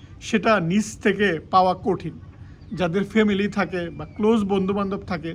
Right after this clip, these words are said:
তাদের ব্যাপারটা আলাদা। আপনি এমন একটা শহরে গেলেন বা জাপানের মতো শহরে, আপনি একটা শহরে পড়তে গেলেন, খুব বেশি যে বাংলাদেশি থাকবে তা কিন্তু নয়, সবাই ব্যস্ত, এবং নিজ থেকে হয়তো দেখা যায় যে আপনি যদি খুব বেশি অ্যাক্টিভ না হন কমিউনিটির সাথে,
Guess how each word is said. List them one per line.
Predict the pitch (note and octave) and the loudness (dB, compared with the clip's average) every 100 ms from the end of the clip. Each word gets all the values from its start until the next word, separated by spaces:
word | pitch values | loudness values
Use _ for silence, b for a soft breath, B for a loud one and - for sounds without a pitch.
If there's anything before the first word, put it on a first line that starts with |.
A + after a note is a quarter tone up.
| - | -2
তাদের | F#3+ F3+ G3+ | 0 2 0
ব্যাপারটা | G3 E3 - D#3+ | -2 -4 -6 -8
আলাদা। | D3 C#3 - B B B B | -8 -12 -16 B B B B
আপনি | G#3+ G#3 B3+ | -2 2 2
এমন | B3 A#3+ | 2 2
একটা | G#3+ A#3+ | 2 0
শহরে | - F#3+ F#3+ G3 | 0 0 0 0
গেলেন | D#3+ D#3 D#3+ G3 G#3 - - | -2 -2 -4 -8 -14 -14 -4
বা | E3 | -2
জাপানের | D#3+ F#3 G#3 G#3 G#3 | 4 4 2 -2 -2
মতো | G#3+ G#3 | -2 -4
শহরে, | - E3+ E3+ E3 D#3+ - B B B F#3+ | -4 -2 -2 -2 -6 -12 B B B -4
আপনি | E3+ G3+ | -2 -2
একটা | G#3+ | -2
শহরে | G3+ G3 F#3 | -2 0 0
পড়তে | G3 G#3 - G#3 | 0 -2 -2 -2
গেলেন, | F#3 F3 D#3+ - | -2 -2 -6 -10
খুব | - A#3 G3+ | -2 -2 0
বেশি | F3 F3 A#3 | -2 0 0
যে | A#3+ | 2
বাংলাদেশি | F#3+ F#3+ G3 E3 G#3 | 2 2 0 -2 -4
থাকবে | G#3 F#3+ G3 | -4 -4 -4
তা | G3+ G3 | -2 -2
কিন্তু | A#3+ G#3 E3 | -2 -4 -4
নয়, | C#3+ - B B B B - | -8 -14 B B B B -8
সবাই | - A#3 C4+ C4 | 4 6 6 4
ব্যস্ত, | G#3 F#3 - - C#3 - - B B B | 2 0 -4 -12 -12 -14 -20 B B B
এবং | F3+ G#3 F3 | 0 0 0
নিজ | D#3 G3+ G#3+ - | 0 0 0 0
থেকে | A3+ F3 G3+ E3+ D#3 - - | 2 2 2 0 -4 -12 -6
হয়তো | F3+ F#3 F#3 D3+ - | -4 -2 -2 -4 -8
দেখা | D#3 E3 F#3+ | -8 -6 -4
যায় | F3 F3 | -4 -2
যে | E3 | -2
আপনি | E3 E3 E3+ | -4 -4 -8
যদি | E3 F3+ | -6 -8
খুব | - G3+ | -4 -4
বেশি | F3+ G#3 G3+ | -2 -2 -2
অ্যাক্টিভ | F3 - A3+ | -2 -2 -2
না | G#3+ G3 | 2 0
হন | F#3+ | -2
কমিউনিটির | - G3 F#3 G3 | -2 -2 -2 -2
সাথে, | - A3+ E3 F3 | -4 -4 -6 -8